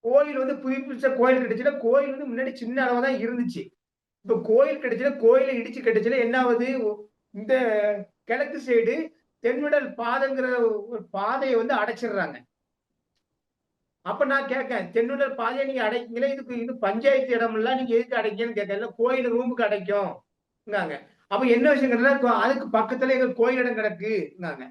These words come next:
அப்ப அந்த இடத்தை விட்டுட்டு நாங்க இந்த இடத்தை அடைக்காங்காங்க. அப்ப கோயில் இடம் டாக்குமெண்ட் எங்கன்னு கேட்டேன். அப்ப இருக்கு, இருக்குன்னு சொல்றாங்க. நாங்க என்ன, அவங்க அடைச்சிட்டாங்க. நான் சென்னைக்கு போயிட்டு வரேன், சென்னைக்கு போயிட்டு வரக்குள்ள அவங்க வந்து ஃபுல்லா அடைச்சிட்டாங்க வச்சு.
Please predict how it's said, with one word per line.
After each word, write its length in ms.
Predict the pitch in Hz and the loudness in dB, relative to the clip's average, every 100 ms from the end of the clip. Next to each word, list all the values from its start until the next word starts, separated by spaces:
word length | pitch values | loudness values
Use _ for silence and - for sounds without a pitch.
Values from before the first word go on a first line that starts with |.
| _ _ _ | _ _ _
அப்ப 260 | 180 202 226 | -6 0 2
அந்த 320 | 214 247 277 | 2 2 4
இடத்தை 380 | 247 247 247 269 | 4 4 4 2
விட்டுட்டு 300 | 185 233 302 | 2 -2 -2
நாங்க 200 | 269 240 | 0 0
இந்த 160 | 226 | 0
இடத்தை 240 | 233 226 226 | 0 0 0
அடைக்காங்காங்க. 520 | 202 196 208 151 135 | -2 -2 -4 -6 -10
அப்ப 360 | 139 202 262 - | -8 -4 -2 4
கோயில் 300 | 220 262 262 | 4 6 4
இடம் 220 | 247 254 | 2 2
டாக்குமெண்ட் 500 | 220 226 240 233 208 | 0 0 -4 -4 -4
எங்கன்னு 300 | 190 208 180 | -4 -6 -6
கேட்டேன். 260 | 143 113 - _ _ _ _ _ _ _ _ _ _ _ _ _ _ - | -8 -10 -20 _ _ _ _ _ _ _ _ _ _ _ _ _ _ -6
அப்ப 160 | 175 | 0
இருக்கு, 360 | 254 220 269 262 | 0 0 -2 0
இருக்குன்னு 320 | 254 - 269 | -2 0 4
சொல்றாங்க. 320 | 233 220 - | 6 6 4
நாங்க 260 | 202 240 247 | 0 -2 0
என்ன, 360 | 247 262 277 - _ _ - | 0 0 -2 -6 _ _ -2
அவங்க 240 | 202 254 | 0 2
அடைச்சிட்டாங்க. 540 | 247 269 - 277 175 | 2 0 0 -2 -2
நான் 300 | 160 208 233 | -4 -2 -2
சென்னைக்கு 400 | - 233 262 262 254 | 0 0 0 -4 -4
போயிட்டு 300 | 254 247 240 | -4 -2 0
வரேன், 260 | 233 269 | 0 -2
சென்னைக்கு 360 | 269 240 240 240 | -6 -6 -6 -4
போயிட்டு 220 | 240 240 | -4 -2
வரக்குள்ள 260 | 233 226 277 | 0 0 0
அவங்க 380 | 247 247 247 | 0 0 0
வந்து 200 | 233 233 285 | -2 -4 -12
ஃபுல்லா 300 | - 247 240 | -8 -2 0
அடைச்சிட்டாங்க 440 | 226 - 226 190 | -2 -4 -4 -4
வச்சு. 220 | 160 - | -6 -10